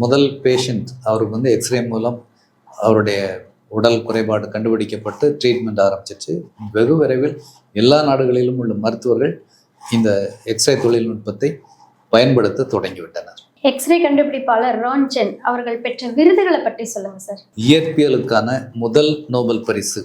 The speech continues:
Speaker 1: ஆயிரத்தி தொள்ளாயிரத்தி ஒன்றாம் ஆண்டு ரோன்ஜனுக்கு வழங்கப்பட்டது. ரோன்ஜன் வந்து மிகுந்த மனிதநேய சிந்தனை கொண்டவர். அதனால இந்த எக்ஸ்ரே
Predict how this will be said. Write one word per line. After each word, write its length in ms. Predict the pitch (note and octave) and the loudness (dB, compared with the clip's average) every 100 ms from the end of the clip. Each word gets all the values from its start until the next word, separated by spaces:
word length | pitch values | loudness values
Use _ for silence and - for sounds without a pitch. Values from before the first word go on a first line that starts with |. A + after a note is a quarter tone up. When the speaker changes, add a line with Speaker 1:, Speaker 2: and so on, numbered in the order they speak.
| - - G#2 | -14 0 4
Speaker 1:
ஆயிரத்தி 360 | B2 A#2+ B2+ B2 | 4 2 -2 -2
தொள்ளாயிரத்தி 420 | A2 A2 G#2+ G#2+ G2 G#2+ | 0 0 -2 -6 -8 -6
ஒன்றாம் 340 | A2+ A2+ G#2+ G2+ | -2 -2 -4 -8
ஆண்டு 200 | G2+ A#2+ - _ _ _ _ - | -8 -8 -10 _ _ _ _ 2
ரோன்ஜனுக்கு 500 | B2+ A#2+ A2 A2+ A#2+ | 4 4 0 -2 -2
வழங்கப்பட்டது. 580 | G2 F#2+ - F2+ E2 G#2+ - _ _ A#2+ | -2 -4 -10 -12 -12 -12 -14 _ _ 2
ரோன்ஜன் 360 | C#3+ D3 C#3 B2 | 4 4 0 -4
வந்து 200 | B2 C#3+ A2+ F#2+ - _ A#2 | -2 0 0 -4 -10 _ -6
மிகுந்த 340 | B2 C#3 C#3+ A#2 - - - A#2+ | -4 0 2 2 0 -8 -10 -4
மனிதநேய 540 | A#2+ C3 C#3 B2 B2 A#2+ - - | -2 0 0 0 -2 -4 -6 -8
சிந்தனை 300 | A#2+ A#2 A2+ | -4 -2 -2
கொண்டவர். 400 | G#2+ G2 F2+ F2+ - G#2 | -4 -8 -10 -12 -10 -4
அதனால 340 | G#2 A2+ A2+ B2+ G#2 - - - _ | -2 0 2 2 0 -6 -16 -20 _
இந்த 100 | - G#2 | -2 0
எக்ஸ்ரே 240 | G#2 D3+ | 2 2